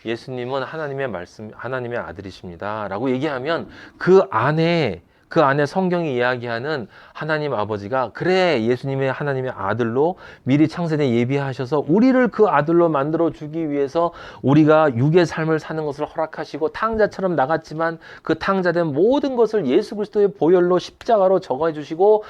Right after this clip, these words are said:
그것을 깨닫고 돌아오는 모든 탕자들에게 왕자의 반지를 끼워주시고, 그러면서 아들로 삼아주시는, 그래서 그 사람들을 모아서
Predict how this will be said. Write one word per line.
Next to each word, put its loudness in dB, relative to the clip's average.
그것을 2
깨닫고 2
돌아오는 2
모든 4
탕자들에게 0
왕자의 4
반지를 2
끼워주시고, 0
그러면서 2
아들로 2
삼아주시는, -4
그래서 -2
그 -6
사람들을 -4
모아서 0